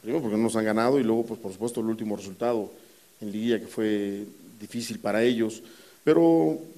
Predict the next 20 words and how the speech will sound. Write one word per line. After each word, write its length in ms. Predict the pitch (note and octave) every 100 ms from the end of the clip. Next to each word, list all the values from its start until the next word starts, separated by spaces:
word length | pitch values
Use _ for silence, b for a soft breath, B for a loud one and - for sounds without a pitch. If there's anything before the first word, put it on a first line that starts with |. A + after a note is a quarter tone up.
| - B2
reitero, 280 | A#2+ F3
nosotros 260 | E3 D3 E3+
saldremos 420 | C3+ C#3 D#3+ - - - - - _
como 220 | - A#2
lo 180 | A#2 B2
que 180 | A#2+ D3+
es 160 | C#3 C#3
un 120 | C#3+
partido, 640 | C3+ A#2 C#3 D3+ A#2+ D3 - - b b b _ -
con 160 | G#2+
la 100 | G#2+
vi-, 180 | G2+ G#2+ - -
con, 220 | A#2 A2+
vibrándola 560 | A2 A#2 C3 D3+ C3 A2
con 140 | G#2+
la 60 | G#2
emoción 400 | G#2+ A2 C3+ C3
de 60 | A#2+
un 120 | A#2+
clásico, 680 | B2 C3+ C#3+ C3 - C#3